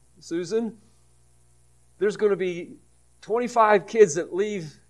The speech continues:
Capstone, and they're gonna say, "I remember a Bible teacher who said something about that."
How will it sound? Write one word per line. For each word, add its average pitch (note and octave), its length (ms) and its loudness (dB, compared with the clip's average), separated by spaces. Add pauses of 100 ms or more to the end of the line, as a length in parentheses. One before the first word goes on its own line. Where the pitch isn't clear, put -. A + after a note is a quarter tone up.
(120)
Capstone, D3+ 840 -4 (960)
and F#3 120 0
they're A#3+ 120 4
gonna G#3+ 200 2
say, G3 320 4
"I C#4 200 12
remember D4+ 580 4
a A#3 80 10
Bible B3+ 500 8
teacher F#3 400 -4
who F#3 120 -4
said F3 280 0
something E3+ 320 0
about C#3+ 360 2
that." B2 480 0